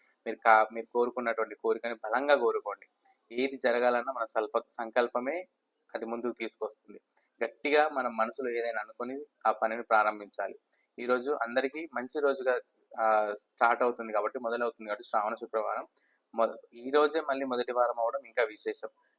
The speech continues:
కాబట్టి అమ్మవారిని మీరు వేడుకోండి. ఖచ్చితంగా గుర్తు, గుర్తుంచుకోవాల్సిన విషయం ఏమిటి?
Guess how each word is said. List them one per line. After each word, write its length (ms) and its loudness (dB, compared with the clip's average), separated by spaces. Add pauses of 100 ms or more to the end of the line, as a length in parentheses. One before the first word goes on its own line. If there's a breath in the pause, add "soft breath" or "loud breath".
(120)
కాబట్టి 300 4
అమ్మవారిని 600 0
మీరు 220 -8
వేడుకోండి. 500 -2 (580)
ఖచ్చితంగా 380 0
గుర్తు, 240 -2
గుర్తుంచుకోవాల్సిన 840 -2
విషయం 420 -8
ఏమిటి? 220 -6